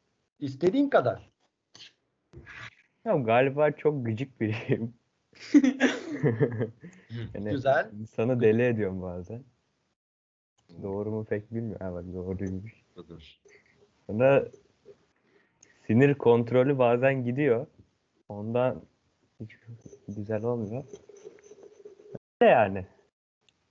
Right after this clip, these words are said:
Speaker 1: <laughs> Güzel, teşekkürler. Peki Zeynep? Zeynep neye,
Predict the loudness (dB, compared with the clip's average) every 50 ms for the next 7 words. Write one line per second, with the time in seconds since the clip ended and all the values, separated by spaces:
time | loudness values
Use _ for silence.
0 | _ _ -2 0 2 2 2 2 4 4 4 6 6 6 4 4 2 -2 -6 -10
1 | -12 -8 -8 -8 -6 -6 -6 -6 0 4 4 4 4 4 0 -6 -8 -8 -6 -6
2 | -6 -6 -6 -6 -2 2 4 4 4 2 0 -6 -6 -6 -4 -2 -2 -4 -4 -4
3 | 0 2 4 4 4 4 2 0 0 -2 -8 _ _ _ _ _ _ _ -6 -2
4 | 0 2 2 2 0 0 0 2 4 4 4 2 2 -4